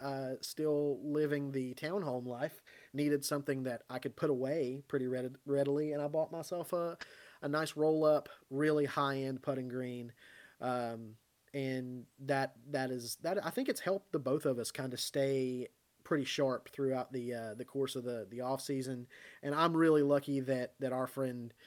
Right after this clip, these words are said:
uh, Jeff, shout out to Jeff Rockel, um,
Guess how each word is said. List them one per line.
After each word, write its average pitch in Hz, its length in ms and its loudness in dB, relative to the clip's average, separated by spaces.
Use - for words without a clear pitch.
uh, 120 220 -2
Jeff, 120 640 -4
shout 127 260 0
out 123 200 -4
to 120 100 -6
Jeff 120 240 -8
Rockel, 120 420 -4
um, 113 460 -2